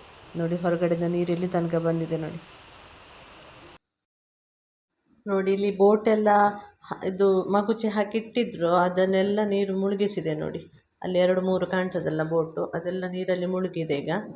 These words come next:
ನೋಡಿ ಇದು ಸ-, ಸೇತುವೆ, ನಾವೀಗ ಬಂದ್ವಿ ಅಲ್ಲ, ಅದೇ ಸೇತುವೆ.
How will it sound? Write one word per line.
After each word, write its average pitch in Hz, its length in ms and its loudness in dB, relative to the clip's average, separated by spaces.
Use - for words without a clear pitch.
ನೋಡಿ 202 180 2
ಇದು 208 240 4
ಸ-, 208 300 -2
ಸೇತುವೆ, 226 440 4
ನಾವೀಗ 190 340 2
ಬಂದ್ವಿ 190 380 4
ಅಲ್ಲ, 170 180 4
ಅದೇ 196 220 2
ಸೇತುವೆ. 165 520 0